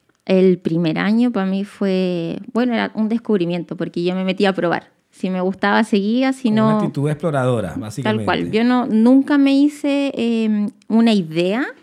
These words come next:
Speaker 1: nunca idealicé la carrera. Nunca dije, "De aquí voy a irme a trabajar a tal", no, cero. De hecho, yo, eh, si bien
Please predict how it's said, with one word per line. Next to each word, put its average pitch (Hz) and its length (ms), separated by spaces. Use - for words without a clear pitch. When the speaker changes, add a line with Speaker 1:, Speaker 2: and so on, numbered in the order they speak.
Speaker 1:
nunca 233 320
idealicé 202 680
la 247 160
carrera. 254 380
Nunca 214 220
dije, 220 240
"De 196 60
aquí 208 240
voy 240 200
a 202 60
irme 202 240
a 170 160
trabajar 170 380
a 180 60
tal", 165 180
no, 190 180
cero. 180 260
De 190 240
hecho, 202 220
yo, 208 460
eh, 180 200
si 190 200
bien 214 680